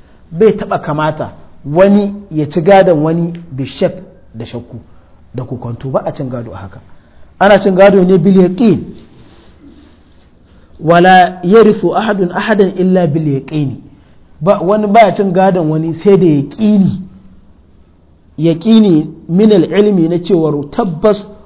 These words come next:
wane ya riga wane rasuwa. A gaban mu akai. Ko kuma wa shuhada, da shaidu. Ba a gaban ku akai ba, amma shaidu sun tabbatar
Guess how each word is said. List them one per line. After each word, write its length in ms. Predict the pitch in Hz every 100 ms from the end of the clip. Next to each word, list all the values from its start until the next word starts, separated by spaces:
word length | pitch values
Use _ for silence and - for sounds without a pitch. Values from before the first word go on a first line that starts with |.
| -
wane 600 | 147 170 202 208 190 135 - 156
ya 320 | 143 185 185
riga 320 | 185 170 185
wane 400 | 180 185 190 151 -
rasuwa. 440 | 127 120 - 117 104 - - _ _ _ - _ _ _ _ _ _ -
A 100 | 160
gaban 320 | 147 143 185
mu 120 | 175
akai. 300 | 139 143 - 95 - - _ _ _ _ _ -
Ko 240 | 220 220
kuma 480 | 220 214 226 165 -
wa 180 | 160 165
shuhada, 680 | - 160 147 143 165 117 - 127
da 120 | 139
shaidu. 360 | 139 135 127 151 - - - - _ _ _ _ _ _ _ - _ _ _ _ _ _
Ba 180 | 135 170
a 100 | 147
gaban 280 | 165 180 220
ku 60 | 196
akai 200 | 180 175
ba, 120 | 165
amma 260 | 147 180 226
shaidu 380 | 220 185 156 156
sun 260 | 202 196 -
tabbatar 500 | 226 170 202 208